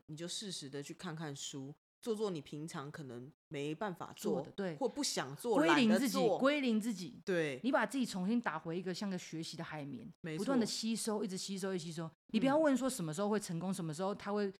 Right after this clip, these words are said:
Speaker 2: 复合，或什么时候你会走出情伤，你就让时间慢慢地去发酵。
Speaker 1: 对，它不会迟到，也永远都一定会来。
Speaker 2: 对，你只要在这段时间不断不断地提升自己，然后让自己像一块海绵一样，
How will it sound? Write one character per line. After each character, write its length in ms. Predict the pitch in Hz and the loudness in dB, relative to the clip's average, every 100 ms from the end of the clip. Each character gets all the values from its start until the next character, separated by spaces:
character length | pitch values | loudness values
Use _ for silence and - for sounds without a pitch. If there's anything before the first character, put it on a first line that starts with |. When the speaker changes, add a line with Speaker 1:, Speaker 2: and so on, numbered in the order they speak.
| - - | -14 -2
Speaker 2:
复 160 | 233 | 0
合， 160 | 160 156 | 0 0
或 80 | 196 | -2
什 140 | 190 | -2
么 80 | 151 | -4
时 100 | 165 | -2
候 80 | 190 | 0
你 120 | 156 | 0
会 100 | 180 | -2
走 140 | 160 | -4
出 120 | 147 180 | -4 -4
情 220 | 156 147 | -4 -6
伤， 180 | 147 143 _ _ _ | -6 -8 _ _ _
你 60 | 180 | -2
就 100 | 220 | 2
让 160 | 269 247 | 4 2
时 360 | - - 175 | 0 -6 -6
间 120 | 170 190 | -2 0
慢 140 | 185 | 0
慢 100 | 180 | -2
地 60 | 151 | -4
去 80 | 160 | -6
发 260 | - 131 | -10 -12
酵。 200 | 139 143 135 | -12 -12 -10
Speaker 1:
对， 280 | - 156 147 - _ _ _ - | -6 -6 -6 -14 _ _ _ -8
它 200 | 247 247 _ _ _ _ | -6 -6 _ _ _ _
不 120 | 180 | -4
会 240 | 214 190 156 | 0 0 -2
迟 300 | - 139 123 | -6 -10 -8
到， 280 | 139 - - _ _ _ - | -8 -8 -12 _ _ _ -6
也 240 | 139 - _ _ _ _ | -6 -6 _ _ _ _
永 200 | 151 151 | -6 -4
远 180 | 180 135 - | -4 -4 -4
都 160 | 151 - | -6 -6
一 80 | - | -10
定 140 | 143 | -10
会 200 | 127 131 | -6 -8
来。 300 | 64 - 185 - | -8 -12 -10 -4
Speaker 2:
对， 260 | 180 156 - _ _ | -4 -4 -12 _ _
你 140 | 214 | 0
只 140 | 262 214 | 2 0
要 100 | 196 | 0
在 80 | 214 | -2
这 160 | 214 | -4
段 180 | 202 190 | -4 -6
时 140 | - | -6
间 160 | 156 165 - - | -8 -10 -12 -14
不 160 | 165 | -12
断 220 | 190 202 | -8 -6
不 220 | 175 151 156 | -8 -10 -10
断 200 | 180 156 | -8 -8
地 140 | 139 | -12
提 240 | - 151 | -14 -14
升 240 | 143 151 156 | -10 -6 -6
自 140 | 147 | -8
己， 180 | 135 - _ - | -16 -20 _ -6
然 100 | 185 | -4
后 120 | 175 | -2
让 200 | 190 180 | -2 -2
自 140 | 165 | -4
己 160 | 170 143 | -8 -10
像 200 | 151 156 | -8 -8
一 20 | |
块 160 | 147 156 | -6 -8
海 180 | - 113 | -8 -10
绵 220 | 120 98 | -10 -8
一 120 | 120 | -10
样， 120 | 156 | -10